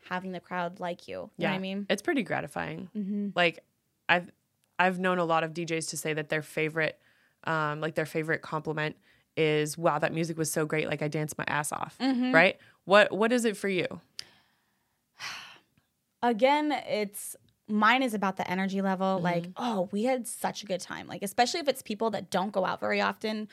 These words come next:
Speaker 2: Yeah.
Speaker 1: or may have been uncomfortable. Um, like, just recently, so the very first, um,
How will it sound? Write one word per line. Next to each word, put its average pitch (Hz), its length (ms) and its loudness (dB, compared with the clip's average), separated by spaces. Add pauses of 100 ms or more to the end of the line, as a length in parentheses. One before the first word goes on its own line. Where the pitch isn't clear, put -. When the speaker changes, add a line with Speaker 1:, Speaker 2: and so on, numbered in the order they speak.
Speaker 2:
Yeah. 170 240 6
Speaker 1:
or 220 60 4
may 214 200 0
have 220 120 -2
been 214 160 0
uncomfortable. 208 840 -2 (320)
Um, 202 360 2
like, 214 300 2 (120)
just 269 240 2
recently, 226 460 -2
so 220 200 0
the 208 120 0
very 262 340 0 (160)
first, 240 540 4 (420)
um, 185 480 4